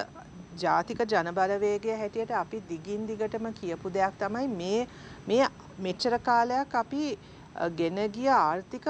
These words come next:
ප්‍රතිපත්තිවල ප්‍රතිඵලයක් තමයි මේ අපි මේ වෙලාවේ අත්විඳින්නේ. එහෙනම් මේකෙන්,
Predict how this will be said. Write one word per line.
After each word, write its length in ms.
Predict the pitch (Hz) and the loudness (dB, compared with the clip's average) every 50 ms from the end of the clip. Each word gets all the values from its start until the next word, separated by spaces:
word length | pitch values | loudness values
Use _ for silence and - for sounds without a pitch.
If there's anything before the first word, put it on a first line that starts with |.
| 196 - | -4 -4
ප්‍රතිපත්තිවල 1080 | - - 208 185 - - 165 170 - 294 277 269 269 - - - 320 285 320 320 349 381 | -2 -2 -2 -2 0 -2 -8 0 4 4 4 4 2 -4 -4 -2 2 2 4 4 4 2
ප්‍රතිඵලයක් 800 | 370 - 285 539 - 302 - - 311 294 302 302 302 302 302 - | 2 0 -2 0 0 -2 2 4 4 4 6 4 4 2 0 0
තමයි 340 | - 311 302 311 330 339 330 | -2 0 0 0 -2 -2 -2
මේ 200 | 302 285 285 302 | -4 -2 -2 0
අපි 380 | 294 269 - - 339 349 - - - - - - - - - - - - - | -2 -2 0 0 -2 -2 -2 -4 -12 -20 -20 -20 -20 -20 -20 -20 -20 -18 -8
මේ 200 | 226 233 247 254 | -4 -4 -2 -2
වෙලාවේ 380 | 269 262 254 254 269 285 339 | 0 2 2 2 4 4 4
අත්විඳින්නේ. 640 | 294 220 214 - - 214 185 156 151 - - - - | 4 4 2 0 -6 -6 -6 -6 -8 -14 -16 -14 -12
එහෙනම් 260 | 175 208 220 254 269 | -12 -8 -8 -8 -8
මේකෙන්, 600 | 240 208 180 180 196 190 - 277 269 262 269 262 | -8 -8 -8 -10 -10 -10 -8 -6 -6 -6 -6 -8